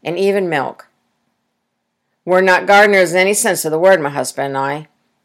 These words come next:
although we had a super tomato crop and a kind of accidental massive squash crop in twenty twenty. So in a kind of way, I was forced to learn to can.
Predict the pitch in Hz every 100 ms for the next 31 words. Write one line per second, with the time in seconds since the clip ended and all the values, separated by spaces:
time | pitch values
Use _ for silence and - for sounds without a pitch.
0 | _ 170 175 180 196 190 165 - 220 220
1 | 214 202 196 190 185 165 139 147 - 160
2 | 165 - 196 180 185 185 185 - 185 175
3 | 175 151 160 165 165 151 - - - 190
4 | 196 202 - - 139 139 147 - 151 135
5 | 127 - 131 131 156 _ _ _ _ _
6 | _ _ - 277 269 262 277 254 240 240
7 | 240 240 240 - - 214 208 196 190 190
8 | 160 - 143 135 156